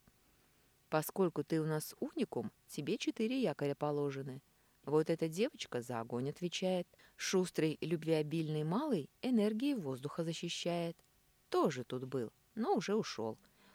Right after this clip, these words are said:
У него служба, долго торчать под деревом не мог. Ещё рысёнок и ледяной кроха приходили, но тех я сама в зашей вытолкала. И чем только их родители думали.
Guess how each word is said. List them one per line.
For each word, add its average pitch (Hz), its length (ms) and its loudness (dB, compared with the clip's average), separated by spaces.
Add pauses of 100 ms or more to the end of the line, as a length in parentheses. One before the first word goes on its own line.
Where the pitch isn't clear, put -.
(140)
У 139 100 -2
него 143 260 2
служба, 131 540 -4 (160)
долго 156 400 2
торчать 151 400 -2
под 135 180 -2
деревом 151 460 -2 (120)
не 147 140 -2
мог. 127 400 0 (760)
Ещё 143 360 0
рысёнок 196 720 0 (160)
и 156 100 -6
ледяной 151 460 0
кроха 147 340 0
приходили, 143 720 -4 (460)
но 226 240 4
тех 233 300 -2
я 220 120 2
сама 240 320 -2
в 139 60 -8
зашей 127 360 -4
вытолкала. 120 600 -4 (400)
И 123 160 -14
чем 254 320 -2
только 240 280 -2
их 226 160 -2
родители 220 480 -2
думали. 117 440 -8